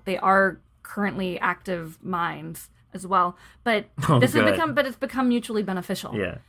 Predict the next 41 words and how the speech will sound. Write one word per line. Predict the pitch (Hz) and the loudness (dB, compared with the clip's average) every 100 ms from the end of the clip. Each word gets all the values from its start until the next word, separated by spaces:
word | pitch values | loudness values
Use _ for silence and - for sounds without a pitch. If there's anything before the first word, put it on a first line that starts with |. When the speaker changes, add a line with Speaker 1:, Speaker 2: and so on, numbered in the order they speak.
| - | -8
Speaker 1:
Because | 226 214 190 185 | -4 -2 0 -2
you | 185 190 | -4 -2
have | 190 185 190 180 214 | 2 2 2 -2 -14
this, | - 196 | -10 -8
all | - 196 | -4 -4
this | 180 | -6
cavernous | - - 208 208 196 190 | -10 0 2 4 2 0
space | - 240 196 - | -4 -2 -2 -4
that | - 175 | -10 -8
wasn't, | 180 180 180 - | -6 -6 -8 -6
wasn't | 196 226 254 | -2 0 0
being | 247 233 | 0 2
used. | 226 220 180 180 - _ _ _ _ - | 4 2 0 -6 -14 _ _ _ _ -8
And | 330 339 311 | 0 2 2
this | 320 | 0
is | 294 | 0
where | 277 | 2
we | 277 | 0
come | 247 285 294 | 0 -2 0
full | - 269 | 2 4
circle | 269 285 311 294 | 4 0 0 2
because | 269 233 285 233 | 0 0 -4 -4
the | 254 | -2
U | 247 | 0
S | 269 | 0
Postal | - 302 294 - 240 | -2 -6 -6 -6 -6
Service | 208 196 196 214 | -2 -2 -2 -6
keeps | - 220 202 | -8 -8 -8
hundreds | - 254 262 262 277 240 - - - | -4 2 4 4 2 -2 -6 -20 -10
of | - | -2
millions | 202 208 220 226 233 | 2 4 4 2 2
of | 226 208 | -2 -6
postage | - 240 240 208 | -2 -2 -2 -8
stamps. | - - 180 165 | -8 -2 0 4
Speaker 2:
Because, | 190 170 - | 4 4 2
because | 151 143 170 | -2 4 6
I | 156 | 6
just | 170 | 6
wanna | 175 156 | 8 12
remind | 135 131 127 131 | 12 12 10 10
people, | 127 123 110 98 | 4 2 2 -2